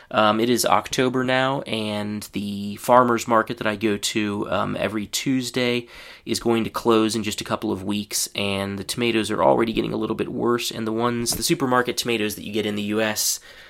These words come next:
just aren't any good. Um, yeah, that's life. Next expression, next idiom, out of the woods. When we say that someone is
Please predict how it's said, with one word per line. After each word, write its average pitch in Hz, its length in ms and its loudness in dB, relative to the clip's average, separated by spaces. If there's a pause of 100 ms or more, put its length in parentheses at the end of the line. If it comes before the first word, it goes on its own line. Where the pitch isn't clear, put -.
(340)
just - 240 -6
aren't 160 180 -6
any 143 140 -4
good. - 340 -2 (720)
Um, 101 540 2 (480)
yeah, - 180 -2 (180)
that's - 240 0
life. - 360 6 (800)
Next 147 300 0
expression, - 600 -2 (180)
next 127 260 -4
idiom, - 340 -4 (480)
out 151 320 6 (120)
of 123 280 0
the 120 80 -4
woods. - 600 2 (840)
When 143 180 4
we 156 120 2
say 175 280 2
that - 160 -4
someone 139 460 0
is 123 260 -2